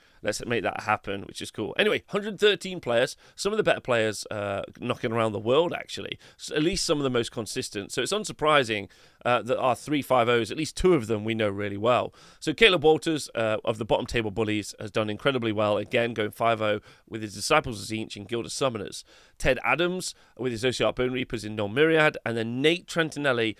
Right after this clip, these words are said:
with a truly, truly mind-bending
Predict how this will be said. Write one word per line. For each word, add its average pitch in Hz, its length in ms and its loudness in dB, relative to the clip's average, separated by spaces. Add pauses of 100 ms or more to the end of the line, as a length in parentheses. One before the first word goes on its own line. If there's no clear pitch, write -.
(140)
with 131 300 -6
a 139 240 -4
truly, 160 1080 0 (300)
truly 160 560 0
mind-bending 113 1300 -2